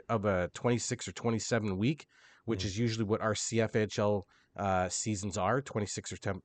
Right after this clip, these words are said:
Speaker 1: twenty-seven weeks? I, I, I don't know, but what I do know is that he's gonna be a, the type of team where you're like, you gotta watch out for it. He could, he could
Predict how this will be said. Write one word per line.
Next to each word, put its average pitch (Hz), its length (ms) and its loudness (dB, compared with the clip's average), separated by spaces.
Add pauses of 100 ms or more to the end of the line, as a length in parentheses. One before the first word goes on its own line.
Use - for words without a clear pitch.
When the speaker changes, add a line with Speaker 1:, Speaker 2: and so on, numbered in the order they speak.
Speaker 1:
twenty-seven 98 500 -4
weeks? 151 300 -4 (760)
I, 139 300 8 (100)
I, 143 100 8
I 139 40 10
don't 156 260 8
know, 98 320 4 (140)
but 123 140 6
what 135 140 8
I 135 100 10
do 175 260 4
know 107 300 6 (400)
is 110 160 0
that 120 160 2
he's 156 200 -2
gonna 175 180 6
be 156 220 4
a, 139 60 0 (480)
the 117 140 -4
type 147 260 6
of 135 80 -2
team 139 340 4
where 127 140 6
you're 120 180 6
like, 113 220 4 (1120)
you 110 260 -6
gotta 160 160 10
watch 180 280 6
out 131 180 6
for 98 240 4
it. - 80 -8
He 110 300 -4
could, 110 240 0
he 120 120 -2
could 110 240 0